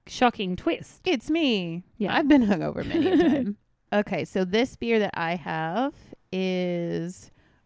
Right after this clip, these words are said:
Speaker 2: ooh.
Speaker 1: Which was appropriate.
Speaker 2: <laughs> It is by Other Half and Cellar Maker.
Speaker 1: And I thought the other half was also quite good.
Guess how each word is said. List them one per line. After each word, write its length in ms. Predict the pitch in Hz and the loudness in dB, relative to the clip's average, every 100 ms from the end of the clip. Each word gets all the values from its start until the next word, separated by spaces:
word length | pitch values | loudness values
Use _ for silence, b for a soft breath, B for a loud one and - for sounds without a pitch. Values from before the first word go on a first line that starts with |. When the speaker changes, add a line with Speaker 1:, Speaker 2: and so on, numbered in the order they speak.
| _ | _
Speaker 2:
ooh. 1300 | 196 196 196 220 349 392 403 381 247 175 156 151 - | 4 6 6 6 8 10 10 10 8 6 2 -2 -2
Speaker 1:
Which 280 | 185 208 - | 0 0 2
was 160 | 196 190 | 2 2
appropriate. 800 | 170 - 135 - 156 277 359 - | 0 -6 -8 -4 4 6 6 4
Speaker 2:
<laughs> 760 | 285 285 - - 381 - 320 339 - - - 311 - B B B B 262 | 6 8 8 8 4 4 2 2 -4 -12 -14 -16 -18 B B B B -10
It 280 | - 220 - _ | -2 0 -2 _
is 440 | 214 214 208 202 | -4 0 -2 -2
by 720 | 190 196 190 190 185 185 185 180 - | -6 -4 -2 -2 -2 -4 -4 -6 -6
Other 300 | 202 233 233 | -4 -2 -4
Half 380 | - 214 214 - | -4 -2 -4 -6
and 340 | - 185 180 175 | -8 -6 -6 -8
Cellar 720 | - - 190 185 208 240 254 | -12 -12 -8 -6 -4 -4 -4
Maker. 440 | 262 269 285 330 392 453 | -4 -4 -6 -6 -6 -4
Speaker 1:
And 100 | 233 | -2
I 60 | 233 | 0
thought 220 | 226 233 | 4 4
the 120 | 208 | 4
other 300 | 202 180 202 | 0 0 0
half 460 | 202 214 202 208 - | 0 0 0 0 0
was 180 | 190 180 | 0 2
also 600 | 185 170 - 175 165 160 | 0 0 0 2 2 0
quite 420 | - 175 165 - - - | -2 -4 -4 -10 -20 -6
good. 320 | 170 185 254 | 0 2 0